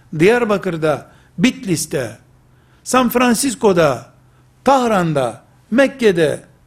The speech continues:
nerede bulunuyorsun? Bu bulunduğun yer ve bu bulunduğun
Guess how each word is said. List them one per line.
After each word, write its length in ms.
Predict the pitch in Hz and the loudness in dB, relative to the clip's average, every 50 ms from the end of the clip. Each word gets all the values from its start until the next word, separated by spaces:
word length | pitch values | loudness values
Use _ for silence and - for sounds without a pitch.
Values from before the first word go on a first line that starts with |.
| - | -4
nerede 340 | 254 330 330 320 269 254 196 | 0 2 2 2 2 2 2
bulunuyorsun? 680 | 180 170 160 147 147 143 135 - - 196 220 226 240 - _ _ _ _ _ _ _ _ _ _ _ _ _ _ _ _ _ _ _ _ _ _ _ - - - - - - - _ _ - | 2 2 0 0 -2 -2 -4 -4 -4 -6 -6 -6 -8 -14 _ _ _ _ _ _ _ _ _ _ _ _ _ _ _ _ _ _ _ _ _ _ _ -20 -20 -20 -20 -20 -20 -20 _ _ 0
Bu 140 | 226 277 277 | 2 2 4
bulunduğun 760 | 285 302 294 302 302 294 277 277 294 294 285 277 262 247 214 185 139 135 135 | 4 4 4 4 0 0 2 2 4 4 4 2 2 0 -2 -2 -4 -2 2
yer 420 | 160 226 220 156 - - - - - _ _ _ _ _ _ _ _ _ _ _ _ _ _ _ _ _ _ _ _ _ _ _ _ - - - - - _ _ - - | 2 2 2 2 -2 -6 -12 -14 -18 _ _ _ _ _ _ _ _ _ _ _ _ _ _ _ _ _ _ _ _ _ _ _ _ -20 -20 -20 -20 -20 _ _ -2 -2
ve 140 | 240 262 254 | 0 2 2
bu 160 | 277 254 208 | 0 2 2
bulunduğun 1200 | 269 277 277 294 294 294 285 269 240 214 277 269 262 262 277 294 302 294 285 262 240 233 233 | 2 2 2 2 0 0 -2 -4 -2 0 2 4 4 4 4 2 2 0 -2 -6 -6 -8 -10